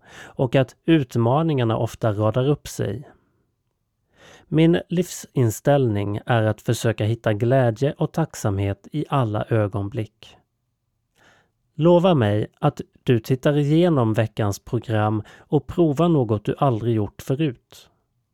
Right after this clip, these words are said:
Vi mår bra av att prova på nya aktiviteter och spendera mer tid utomhus. Se denna vecka som din chans att upptäcka något som får dig att må bra.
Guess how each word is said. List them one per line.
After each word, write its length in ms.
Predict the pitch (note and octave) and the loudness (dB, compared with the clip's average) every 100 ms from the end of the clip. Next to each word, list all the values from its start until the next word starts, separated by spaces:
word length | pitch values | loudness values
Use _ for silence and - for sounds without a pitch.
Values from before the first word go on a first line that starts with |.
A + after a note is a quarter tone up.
| _ _ _ _ - B2+ | _ _ _ _ -6 0
Vi 120 | A2+ | 2
mår 200 | A#2+ C#3 | 4 0
bra 540 | - G#2+ B2 D3 A2+ - | -2 0 4 4 2 2
av 160 | A#2 | 2
att 180 | A2+ - | 2 0
prova 280 | - C3 A#2+ | -2 2 2
på 260 | - G#2+ G2+ | 0 -2 0
nya 300 | B2 A2 G#2+ | 0 0 -2
aktiviteter 920 | - C3+ C3 - D#3 C3 - A2 G#2+ - | -4 -4 -4 -2 -2 -2 -2 -4 -4 -10
och 240 | - C#3+ | -6 -6
spendera 500 | - D#3+ C#3 A2+ G#2+ | 0 2 2 2 2
mer 300 | C3 A#2 C#3 | 2 2 0
tid 400 | C3+ - A2 G2+ | -2 -2 -2 -2
utomhus. 960 | F3 B2 - A2 G#2+ C3+ A2+ - - - _ _ _ - _ _ _ _ _ _ _ | -4 -4 -4 -4 -2 -4 -8 -16 -20 -20 _ _ _ -20 _ _ _ _ _ _ _
Se 340 | - F3 E3 | 0 6 6
denna 300 | D3 C#3+ C3 | 6 4 4
vecka 360 | B2 A#2 A#2+ A2 | 2 2 0 -2
som 240 | - B2 | 0 0
din 320 | A2+ G#2+ A2+ | 0 0 0
chans 520 | - D#3 C#3+ G#2 - A#2+ | -2 -2 0 -2 -2 -4
att 160 | - | 0
upptäcka 500 | D3 - - G#2+ C#3+ | -2 -2 -4 -2 -2
något 440 | C#3+ B2 G#2 G#2+ - | 0 0 -2 -4 -2
som 260 | A#2+ A2+ | 0 0
får 320 | A#2 A#2 G#2 | 0 0 0
dig 260 | A#2 G2+ G#2 | 0 -2 -2
att 180 | A#2 - | -4 -4
må 240 | G#2 G#2+ | -4 -4
bra. 680 | A#2+ B2 A#2+ D#3+ A2+ A2 | -2 -4 -2 -2 -4 -8